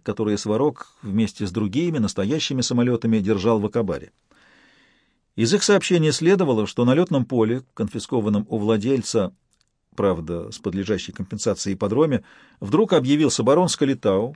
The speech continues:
с двумя людьми, залез в Виману и стал кричать, что ему необходимо вылететь в Латерану. Лётчики без приказа не согласились было, но тут на ипподром влетел конный отряд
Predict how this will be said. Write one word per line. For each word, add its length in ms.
с 80
двумя 280
людьми, 380
залез 400
в 80
Виману 540
и 120
стал 240
кричать, 400
что 140
ему 160
необходимо 580
вылететь 480
в 60
Латерану. 640
Лётчики 540
без 200
приказа 500
не 100
согласились 560
было, 200
но 120
тут 200
на 140
ипподром 420
влетел 340
конный 300
отряд 380